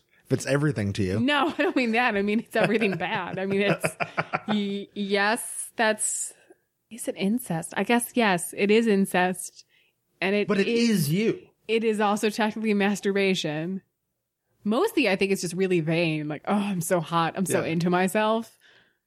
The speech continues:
Speaker 1: I mean, the only, the only appeal I think for myself would just be like, "Well, I know when I'm gonna be up for it."
Speaker 2: Sure.
Speaker 1: Like, I know when I'm in the mood.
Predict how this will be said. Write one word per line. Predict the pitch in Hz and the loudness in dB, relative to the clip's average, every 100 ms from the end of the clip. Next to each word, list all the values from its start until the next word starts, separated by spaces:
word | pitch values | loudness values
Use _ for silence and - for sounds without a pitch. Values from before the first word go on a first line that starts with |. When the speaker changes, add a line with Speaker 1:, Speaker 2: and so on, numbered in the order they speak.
| _ _ _ | _ _ _
Speaker 1:
I | - | 0
mean, | 175 180 175 - _ _ | 2 2 0 -4 _ _
the | - 214 | -4 0
only, | 254 262 226 | 0 0 0
the | 202 | 2
only | 214 214 | 2 2
appeal | 208 170 | 2 2
I | 143 135 | 2 2
think | 139 - - 139 | 0 -2 -2 -2
for | 123 131 | -4 -8
myself | 123 131 135 147 131 | -4 -2 0 0 -2
would | 123 | -4
just | 117 | -2
be | 143 | 2
like, | 131 120 110 - _ _ _ _ _ _ _ _ - - | 4 2 0 -6 _ _ _ _ _ _ _ _ -20 -14
"Well, | 220 233 | -4 -2
I | 208 202 | 0 0
know | 202 214 208 | 2 2 2
when | 170 170 165 | 2 2 2
I'm | 151 160 | 2 2
gonna | 156 143 | 2 0
be | 135 | 0
up | 139 127 | 0 0
for | 113 104 90 | -2 -2 -4
it." | - - - - - _ _ _ _ _ _ _ | -10 -18 -20 -20 -20 _ _ _ _ _ _ _
Speaker 2:
Sure. | - - 269 226 214 285 - _ | -6 -2 2 4 2 0 -6 _
Speaker 1:
Like, | - 156 139 127 | 2 4 4 2
I | 175 | 0
know | 190 180 | 2 2
when | 156 | 2
I'm | 156 180 | 2 2
in | 156 | 2
the | 135 | 0
mood. | 127 123 120 | 0 2 0